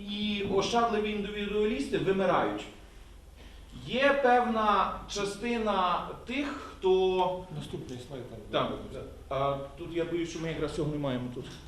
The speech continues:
Speaker 1: Ні, не маємо.
Speaker 2: Немає.
Speaker 1: Немає.
Speaker 2: А, ну.
Speaker 1: Е, значить, є певна частина, є, можна назад вернути, так? Тобто, по великому рахунку, питома вага, е, галичан буде зростати, а,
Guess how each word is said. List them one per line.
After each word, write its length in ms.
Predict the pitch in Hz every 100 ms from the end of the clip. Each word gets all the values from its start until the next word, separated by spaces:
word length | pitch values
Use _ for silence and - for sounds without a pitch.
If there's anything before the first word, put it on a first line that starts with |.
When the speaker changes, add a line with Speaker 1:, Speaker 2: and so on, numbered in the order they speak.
| - - - - - - - -
Speaker 1:
Ні, 100 | 135 131
не 60 | 107
маємо. 200 | - 131
Speaker 2:
Немає. 220 | 135 110 110
Speaker 1:
Немає. 240 | 135 123 - - - 123
Speaker 2:
А, 260 | 110 131
ну. 40 | 156
Speaker 1:
Е, 40 | 170
значить, 320 | 185 202 190
є 120 | 262
певна 300 | 269 233 226
частина, 480 | 220 - 247 226 - 165
є, 100 | 262 -
можна 220 | 202 233
назад 300 | 196 156 143 120
вернути, 240 | 123 240 -
так? 260 | 220 - - - - -
Тобто, 220 | 226 220
по 100 | 226
великому 300 | 247 320 -
рахунку, 360 | 240 226 220 196
питома 500 | - 226 277 269 233
вага, 600 | 220 226 214 202 156 - - -
е, 40 | 156 160 160 156 156 143
галичан 460 | 180 196 269 285 233
буде 300 | 175 208 202
зростати, 640 | 190 185 190 139 156 202 254 - - - - - - - - - -
а, 460 | 156 160 160 160